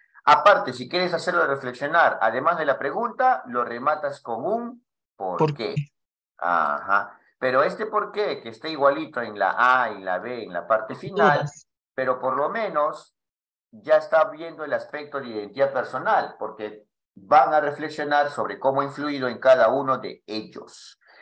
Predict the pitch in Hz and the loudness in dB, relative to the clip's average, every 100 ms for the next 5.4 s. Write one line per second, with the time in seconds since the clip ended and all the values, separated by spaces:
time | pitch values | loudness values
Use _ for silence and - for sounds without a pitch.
0 | _ 110 120 123 127 175 233 240 - 113 | _ -2 0 4 6 6 4 2 -4 -4
1 | 110 113 135 139 123 113 113 117 120 104 | -4 0 4 4 2 -2 0 0 0 -2
2 | 95 90 76 - - 120 120 117 110 208 | -4 -2 -2 -2 -6 -6 0 2 4 4
3 | 247 254 - - _ - 117 120 113 110 | 4 2 -2 -16 _ -6 -4 0 0 2
4 | 110 143 143 127 110 104 98 104 113 131 | 2 2 0 -2 -6 -6 -4 -2 -4 -6
5 | 131 104 85 | -10 -10 -12